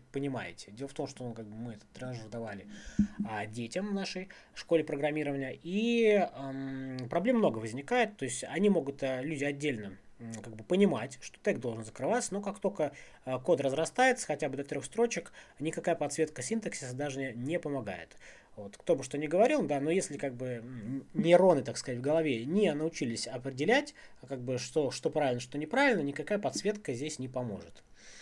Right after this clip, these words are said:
Ам, ну, собственно, давайте обновим страничку, да, и, а, попробуем, а, заново, а, пройти и набрать максимальное количество очков.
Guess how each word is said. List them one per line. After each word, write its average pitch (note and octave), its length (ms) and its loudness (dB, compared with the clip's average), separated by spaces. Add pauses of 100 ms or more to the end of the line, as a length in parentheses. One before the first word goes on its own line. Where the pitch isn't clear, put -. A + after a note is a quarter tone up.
(280)
Ам, G2 680 -6
ну, A#3+ 240 -2
собственно, E3 340 -4
давайте C3 360 -2
обновим A#2 300 -6
страничку, - 440 -6
да, B2+ 140 -4
и, D#3 320 -6
а, A2+ 320 -8
попробуем, A#2+ 580 2
а, A2 120 -10
заново, A#2 440 -4 (380)
а, G2+ 120 -16
пройти C3+ 580 -6
и C#3 40 -6
набрать A#2 360 -4
максимальное B2 400 4
количество B2 320 -10
очков. - 300 -16